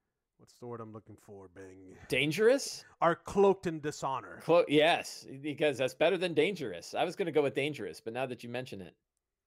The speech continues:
Speaker 1: Well, I don't know if they're dangerous, but they're certainly cloaked in dishonor.
Speaker 2: Right.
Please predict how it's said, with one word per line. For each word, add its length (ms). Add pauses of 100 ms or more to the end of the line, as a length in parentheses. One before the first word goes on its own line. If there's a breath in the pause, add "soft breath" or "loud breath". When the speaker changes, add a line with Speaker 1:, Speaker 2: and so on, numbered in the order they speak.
Speaker 1:
Well, 340
I 80
don't 100
know 60
if 80
they're 140
dangerous, 440
but 120
they're 100
certainly 380
cloaked 340
in 120
dishonor. 420
Speaker 2:
Right. 420